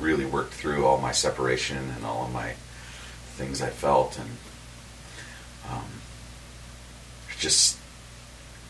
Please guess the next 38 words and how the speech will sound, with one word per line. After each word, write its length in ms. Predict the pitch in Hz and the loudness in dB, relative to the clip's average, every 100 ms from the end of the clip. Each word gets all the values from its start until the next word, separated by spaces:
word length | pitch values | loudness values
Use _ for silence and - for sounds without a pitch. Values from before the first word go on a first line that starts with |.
| - | 6
always 400 | 78 82 82 - | 8 8 6 4
gonna 220 | 78 73 | 0 0
be 220 | 71 73 | 0 2
a 80 | - | 4
spot 460 | - - 82 73 73 | 4 4 8 8 8
in 100 | 69 | 2
my 160 | 67 65 | -2 0
heart 380 | - - - | 0 0 0
that 120 | - - | -6 -6
feels 840 | - - 73 69 - - - - - - - | -8 -4 0 0 0 -2 -2 -4 -10 -10 -2
for 100 | 65 | 0
that 220 | 65 - | 0 -2
human 260 | 69 64 60 | -6 -6 -6
being. 340 | - 65 - - | -6 -6 -6 -4
So 320 | - 64 64 - - - | -2 -2 -2 -6 -8 -6
I 40 | - | 0
think 160 | 87 | 4
every 200 | 76 76 | 6 4
time 200 | - 71 | 2 2
I 60 | 67 | 4
have 180 | 71 - | 2 2
this 120 | - | -2
discussion, 540 | 65 - 73 71 67 | 0 4 4 4 0
there's 180 | 65 67 | -4 -4
gonna 160 | 65 62 | -4 -4
be 140 | - | -2
some 260 | - 65 64 | -2 0 0
level 280 | 65 - 60 | 0 0 0
of 120 | - | 2
wistfulness 720 | - - - 65 - - - | 4 4 4 2 2 -2 -2
and, 200 | - - - - - - - - - - | -2 -6 -10 -12 -8 -6 -8 -8 -10 -6
you 120 | 67 | -4
know, 240 | 58 60 - - - 71 | -4 -6 -8 -12 -8 -2
mixture 580 | 76 - - - 73 69 | 0 2 2 4 4 4
of, 120 | 64 - - | 4 0 -6
of 140 | 71 - | -2 2
sadness 600 | - 64 64 64 60 - | 4 4 2 0 -2 -2
and 200 | - 60 | -2 -4